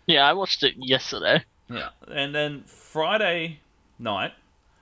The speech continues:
Speaker 2: I watched Dragon Ball Z Resurrection F, which,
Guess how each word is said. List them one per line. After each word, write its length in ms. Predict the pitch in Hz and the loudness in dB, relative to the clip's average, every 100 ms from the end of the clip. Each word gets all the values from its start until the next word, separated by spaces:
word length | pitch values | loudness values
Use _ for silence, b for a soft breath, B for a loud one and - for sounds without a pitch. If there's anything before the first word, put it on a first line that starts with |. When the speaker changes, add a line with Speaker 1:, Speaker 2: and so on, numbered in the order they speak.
| _ _ _ 117 | _ _ _ -4
Speaker 2:
I 160 | 196 | -4
watched 580 | 175 98 - - - - _ _ | -2 -4 -6 -10 -20 -20 _ _
Dragon 320 | - 196 220 196 | -2 -2 -2 -6
Ball 220 | 185 170 | -6 -6
Z 300 | 123 120 123 | -6 -6 -4
Resurrection 720 | 113 117 117 110 107 117 101 - | -4 -6 -4 -8 -8 -14 -12 -6
F, 320 | 104 85 - | -4 -4 -12
which, 500 | 117 131 - - - | -8 -8 -8 -14 -14